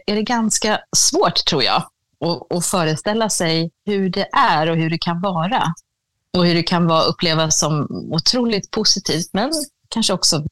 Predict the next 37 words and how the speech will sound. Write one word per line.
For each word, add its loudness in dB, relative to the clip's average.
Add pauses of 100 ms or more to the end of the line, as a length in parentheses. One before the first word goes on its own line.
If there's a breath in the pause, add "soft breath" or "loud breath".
(200)
väldigt 0
negativt 0
av -2
en 2
del, 0
beroende 0
på -4
vem 0
man 2
är. 0 (140)
Jag -2
tror 2
att 0
det 0
är -4
väldigt 0
svårt 2
att -2
föreställa 0
sig -2
innan 0 (100)
man 2
själv 0 (120)
är 2
där. 0 (380)
Utmaningen 4 (200)
för 0
omgivningen 0
är 0
ju 0
att -6
inse 0
att -2 (300)
även 0
om 0
man 0
inte, -2